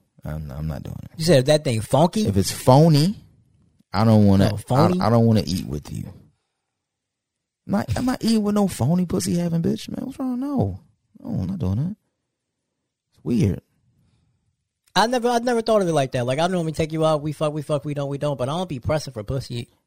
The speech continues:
Speaker 1: I'm not pressed
Speaker 2: Like
Speaker 1: for
Speaker 2: that.
Speaker 1: it either, but it, once I get it, it better be fire.
Speaker 2: No, no, I feel you on that. Once I get it, it has to be good.
Speaker 1: Nah, don't give me no organic mid coochie, yo.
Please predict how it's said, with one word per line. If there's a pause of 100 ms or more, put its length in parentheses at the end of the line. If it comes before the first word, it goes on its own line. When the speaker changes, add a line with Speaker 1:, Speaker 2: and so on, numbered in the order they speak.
Speaker 1:
I'm
not
pressed
Speaker 2:
Like
Speaker 1:
for
Speaker 2:
that.
Speaker 1:
it
either,
but
it,
once
I
get
it,
it
better
be
fire. (1080)
Speaker 2:
No,
no,
I
feel
you
on
that.
Once
I
get
it,
it
has
to
be
good.
Speaker 1:
Nah,
don't
give
me
no
organic
mid
coochie,
yo.